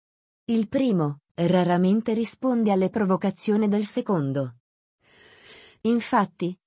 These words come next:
l'unico obiettivo di McDonald's è sottolineare quanto l'amore per il brand sia un dato di fatto e lo fa attraverso una comunicazione semplice e riconoscibile.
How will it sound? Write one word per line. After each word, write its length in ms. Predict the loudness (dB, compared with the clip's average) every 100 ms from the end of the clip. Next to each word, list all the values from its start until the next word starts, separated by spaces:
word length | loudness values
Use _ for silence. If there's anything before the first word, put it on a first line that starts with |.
| -2
l'unico 640 | 2 4 2 0 0 -2 0
obiettivo 680 | 0 0 -2 -4 -2 0
di 140 | 0 0
McDonald's 760 | 0 -2 0 2 2 0 0 0
è 100 | 0
sottolineare 840 | 0 -4 0 0 2 2 2 0
quanto 320 | 0 0 0
l'amore 400 | 0 2 2 0
per 140 | 0 0
il 100 | 2
brand 360 | 2 2 0
sia 260 | -2 0 0
un 160 | 0
dato 240 | 0 0 2
di 100 | -2
fatto 400 | 0 -2 0 0
e 80 | 0
lo 100 | 0
fa 180 | 2
attraverso 600 | 0 0 0 0 0 0
una 220 | 0 0 0
comunicazione 840 | 0 0 0 -4 -4 -2 0 0
semplice 640 | 0 -2 -2 -4 -2 0
e 60 | 2
riconoscibile. 1000 | 2 0 -2 0 -2 -4 -4 -2 -4 -8